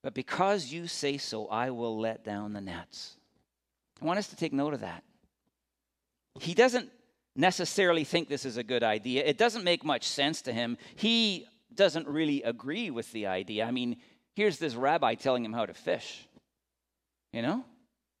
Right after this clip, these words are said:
He's the fisherman. <laughs> He knows how this works. But he says, "Because you say so, I will let down the nets." And he did. And I wanna tell you, my friends, it's, it's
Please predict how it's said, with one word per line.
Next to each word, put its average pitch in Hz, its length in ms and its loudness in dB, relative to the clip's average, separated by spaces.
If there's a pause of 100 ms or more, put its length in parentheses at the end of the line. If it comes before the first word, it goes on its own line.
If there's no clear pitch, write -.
(280)
He's 208 200 2
the 147 60 -8
fisherman. 123 500 -4
<laughs> - 400 -20
He - 80 4
knows 208 200 4
how 165 120 6
this 123 220 0
works. - 500 -10 (1080)
But 151 100 2
he 165 120 4
says, 202 340 4
"Because 180 600 2
you 180 120 -8
say 208 280 2
so, 175 260 2
I 170 120 8
will 170 180 4
let 170 260 4
down 165 220 2
the 160 80 -2
nets." 196 320 -4
And 147 180 0
he 156 340 -4
did. 180 600 -6 (2000)
And 143 80 -4
I 160 60 2
wanna 185 180 2
tell 190 180 4
you, 185 80 4
my 156 100 0
friends, 139 340 -2
it's, 127 180 -8
it's - 300 -6